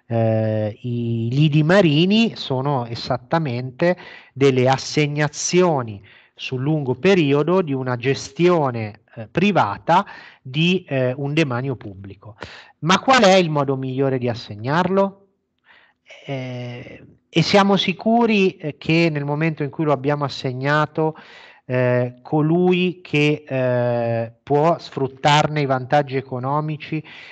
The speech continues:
sappia anche preservare,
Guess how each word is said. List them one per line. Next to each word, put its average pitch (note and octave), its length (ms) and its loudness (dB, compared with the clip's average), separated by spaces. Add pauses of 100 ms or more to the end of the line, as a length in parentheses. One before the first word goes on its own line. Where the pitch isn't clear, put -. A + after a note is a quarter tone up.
(120)
sappia D#3+ 580 2
anche D#3+ 260 0
preservare, C3+ 1160 0